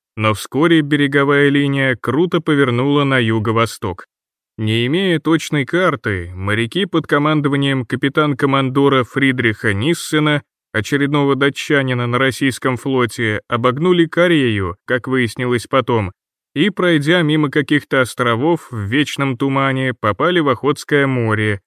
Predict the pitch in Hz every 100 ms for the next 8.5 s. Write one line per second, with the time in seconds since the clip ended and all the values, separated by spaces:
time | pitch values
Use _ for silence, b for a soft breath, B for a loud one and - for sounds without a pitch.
0 | _ _ - 104 120 180 185 160 - 131
1 | 170 - 131 113 131 123 113 104 95 90
2 | - _ _ _ _ - 123 - - 101
3 | 82 _ _ _ _ _ _ _ _ _
4 | _ - 104 127 135 131 139 135 - 131
5 | - 117 - 151 165 151 147 - 120 117
6 | 131 147 - 127 127 127 110 147 147 139
7 | 123 101 143 151 147 139 151 147 139 135
8 | 147 147 - 117 101